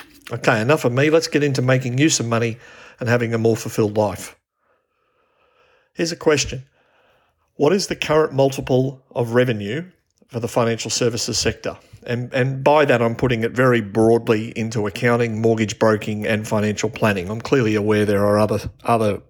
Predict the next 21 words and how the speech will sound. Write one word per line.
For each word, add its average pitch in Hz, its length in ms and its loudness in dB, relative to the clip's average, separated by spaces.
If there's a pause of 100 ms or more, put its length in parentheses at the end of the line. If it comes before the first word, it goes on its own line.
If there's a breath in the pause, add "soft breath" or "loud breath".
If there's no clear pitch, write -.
(300)
professions 107 540 0
in 107 160 0
the 107 80 -2
financial 107 420 -2
services 120 460 0
sector, 135 420 0 (460 loud breath)
but 135 160 0
for 139 80 0
the 143 100 2
purpose 151 380 2
of 120 100 -8
the 107 100 -6
podcast, 120 680 -2 (360 soft breath)
I'm 110 120 -6
breaking 123 340 2
that 110 180 0
down 110 220 2
into 107 220 -2
three 131 260 2
sectors: 104 460 0
accounting, 117 520 0